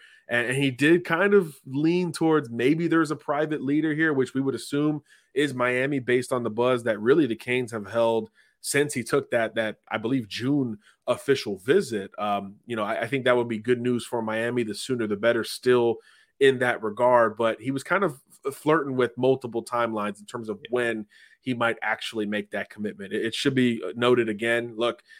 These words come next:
Speaker 1: he's a kid up in Massachusetts. They play a lot of Saturday games. Very hard for him to take official <laughs> visits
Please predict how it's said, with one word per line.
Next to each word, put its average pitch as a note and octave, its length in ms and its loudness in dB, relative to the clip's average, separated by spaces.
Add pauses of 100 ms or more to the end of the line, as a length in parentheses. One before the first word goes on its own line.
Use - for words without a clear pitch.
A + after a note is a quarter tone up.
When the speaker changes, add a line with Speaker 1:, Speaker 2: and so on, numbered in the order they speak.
(140)
Speaker 1:
he's A2+ 140 -6
a - 40 -14
kid C3 160 4
up B2 120 2
in A#2 80 -4
Massachusetts. C#3 880 2
They G#2+ 80 -4
play G#2+ 160 -4
a G2 60 -4
lot G#2+ 200 -2
of A2+ 100 -4
Saturday B2 560 0
games. C#3+ 520 -2 (320)
Very A#2+ 300 4
hard A#2+ 280 2
for A2+ 140 -4
him A#2 320 -4
to G#2 120 -12
take A#2 360 -4
official A2 500 -6
<laughs> C#3+ 120 -2
visits B2 360 0